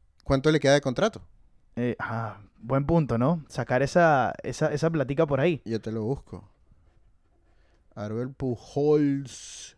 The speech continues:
Speaker 2: ¿Cómo sé que esto es en vivo? Que estamos tomándonos el
Speaker 1: No,
Speaker 2: tiempo para
Speaker 1: total,
Speaker 2: comprar el
Speaker 1: total.
Speaker 2: contrato.
Speaker 1: Mira, Albert Pujols.
Speaker 2: Hasta el dos mil veintiuno.
Speaker 1: Hasta el dos mil veintiuno, total.
Speaker 2: O sea
Speaker 1: Tiene
Speaker 2: que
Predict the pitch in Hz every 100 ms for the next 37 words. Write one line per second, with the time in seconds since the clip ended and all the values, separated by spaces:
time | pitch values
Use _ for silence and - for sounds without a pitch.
0 | _ _ _ _ - 247 262 247 254 233
1 | 156 143 120 120 131 151 180 147 147 170
2 | 139 180 147 143 127 120 123 131 107 101
3 | 98 98 - 104 110 120 127 120 - -
4 | 143 - 117 104 - - - - - 139
5 | - 170 165 185 226 269 175 226 285 120
6 | 104 _ _ _ _ _ _ - 98 -
7 | - 104 98 101 92 98 110 117 120 156
8 | 147 139 139 127 135 135 131 127 - -
9 | - - - - - - - 139 156 208
10 | - 190 175